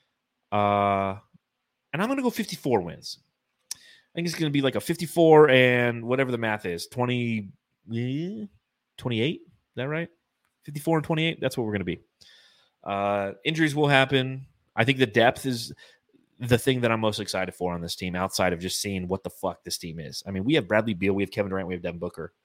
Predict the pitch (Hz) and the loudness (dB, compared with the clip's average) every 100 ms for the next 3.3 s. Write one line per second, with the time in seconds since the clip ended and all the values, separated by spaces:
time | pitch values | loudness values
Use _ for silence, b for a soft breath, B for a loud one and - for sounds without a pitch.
0 | _ 98 92 90 87 82 98 - - - | _ -4 -2 0 0 -2 -6 -10 -12 -12
1 | - - - - - - 87 98 - - | -18 -20 -16 -16 -16 -16 -14 -12 -12 -14
2 | _ _ _ _ _ _ _ _ 117 113 | _ _ _ _ _ _ _ _ -8 0
3 | 131 170 - | 2 2 0